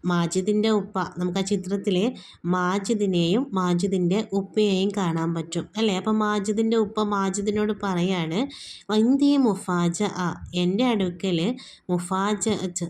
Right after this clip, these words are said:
മുഫാജഅത്ത് എന്ന് പറഞ്ഞാൽ സർപ്രൈസ് ആണ് കേട്ടോ. "എൻ്റെ അടുക്കൽ നിനക്കൊരു സർപ്രൈസ് ഉണ്ട്." കാല അബു മാജിദ്, മാജിദിൻ്റെ ഉപ്പ പറഞ്ഞു. കാല പറഞ്ഞു,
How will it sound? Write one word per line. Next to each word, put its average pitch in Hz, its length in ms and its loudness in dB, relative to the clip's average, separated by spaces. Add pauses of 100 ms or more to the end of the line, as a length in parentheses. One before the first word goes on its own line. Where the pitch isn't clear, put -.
മുഫാജഅത്ത് 180 680 -2
എന്ന് 202 120 -2
പറഞ്ഞാൽ 208 220 0
സർപ്രൈസ് 208 580 -2
ആണ് 160 200 -2
കേട്ടോ. 160 280 -4 (400)
"എൻ്റെ 170 240 2
അടുക്കൽ 202 300 0
നിനക്കൊരു 208 480 0
സർപ്രൈസ് 190 580 0
ഉണ്ട്." 160 260 0 (500)
കാല 277 280 2 (140)
അബു 180 300 0 (160)
മാജിദ്, 165 520 -2 (180)
മാജിദിൻ്റെ 175 760 0 (120)
ഉപ്പ 180 240 -8 (160)
പറഞ്ഞു. 160 460 -4 (180)
കാല 160 360 -4 (600)
പറഞ്ഞു, 175 500 2